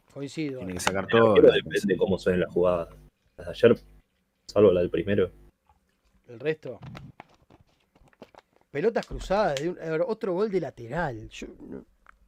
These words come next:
Speaker 1: ¿Cómo te van a hacer un gol de lateral? Está bien que en el medio la toca uno de Racing y hay un rebote, todo, pero es un gol de lateral.
Speaker 3: Sí, eso y los pases filtrados entre la defensa, era terrible. El tercer gol viene de un pase filtrado al hueco, también el gol de Togni.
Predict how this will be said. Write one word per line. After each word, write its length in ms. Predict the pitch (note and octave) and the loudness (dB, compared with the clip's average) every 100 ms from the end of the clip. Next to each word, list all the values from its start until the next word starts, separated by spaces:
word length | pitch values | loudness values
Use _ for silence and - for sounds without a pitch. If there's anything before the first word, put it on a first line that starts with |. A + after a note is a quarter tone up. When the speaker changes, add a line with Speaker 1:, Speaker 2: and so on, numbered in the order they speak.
| _ _ _ _ _ _ _ _ _ _ - - - _ _ | _ _ _ _ _ _ _ _ _ _ -20 -20 -20 _ _
Speaker 1:
¿Cómo 260 | G3+ G#3 F3+ | -8 -6 -4
te 80 | |
van 100 | D3 | -6
a 40 | C#3 | -8
hacer 180 | - D3 | -10 -8
un 100 | C#3 | -6
gol 120 | C#3+ | -6
de 100 | C3 | -6
lateral? 420 | A#2+ C3 B2 A2+ | -10 -12 -12 -12
Está 140 | - | 0
bien 120 | F#3 G3 | 2 4
que 80 | |
en 60 | D3+ | 0
el 60 | D#3 | 2
medio 180 | F#3 D#3 | 4 4
la 100 | C#3 | 2
toca 180 | D#3+ D3+ | -2 -2
uno 120 | C#3 | 0
de 120 | C#3+ | 2
Racing 280 | E3+ D#3+ D3 | 4 2 -2
y 40 | |
hay 120 | D3 | -2
un 100 | D3 | -2
rebote, 480 | C3 C#3+ D#3 C#3+ C3+ | -2 2 2 2 -4
todo, 200 | E3 D3+ | -2 -2
pero 120 | C3+ | -2
es 100 | E3+ | -10
un 60 | D3+ | -4
gol 120 | E3 | -2
de 100 | D#3 | -2
lateral. 380 | C3+ D3 D3+ F#2+ _ _ _ _ _ _ _ _ - | -4 -6 -8 -8 _ _ _ _ _ _ _ _ -20
Speaker 3:
Sí, 220 | - A#2 A2+ | -10 -2 -2
eso 200 | D3 A#2+ | 2 4
y 60 | |
los 140 | G#2 - | 4 4
pases 300 | - - - | 2 4 4
filtrados 420 | G2+ F#2+ C3 B2 | 4 6 8 8
entre 160 | G2+ F#2 | 4 2
la 80 | |
defensa, 440 | G2 - B2+ G#2 B2 | 2 2 2 4 4
era 100 | A#2+ | 6
terrible. 240 | A2+ A2+ | 8 6
El 100 | F2+ | 6
tercer 340 | G2+ F2+ B2 A2 | 2 6 8 12
gol 140 | B2+ | 12
viene 160 | B2+ A2 | 10 8
de 60 | |
un 160 | G2 F#2+ | 4 4
pase 300 | G#2 - G2 | 2 2 0
filtrado 480 | F2 F2 G2 G#2+ G2 | 0 2 6 8 8
al 100 | F#2+ | 8
hueco, 340 | A2 G2 A2+ | 8 10 8
también 280 | F#2+ G2 F#2 | 6 0 -2
el 140 | F2 | 0
gol 160 | F#2 F2+ | 2 4
de 220 | F2 E2 | 2 0
Togni. 420 | - G#2 G#2+ A#2+ | 4 4 4 0